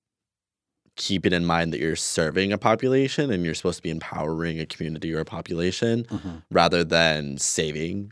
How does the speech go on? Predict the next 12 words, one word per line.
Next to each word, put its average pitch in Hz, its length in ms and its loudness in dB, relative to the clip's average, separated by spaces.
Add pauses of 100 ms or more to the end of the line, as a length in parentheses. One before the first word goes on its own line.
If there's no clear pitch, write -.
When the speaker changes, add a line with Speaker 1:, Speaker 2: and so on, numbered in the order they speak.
Speaker 1:
somebody 117 600 4
or 85 160 0
saving 78 680 -2 (300)
a - 60 -4
pers-, 80 380 -2
like, 95 160 4
a 82 60 0
person, 80 640 0 (240)
a 80 140 -6
population, 76 640 -6
a 82 40 -8
community. 69 600 -8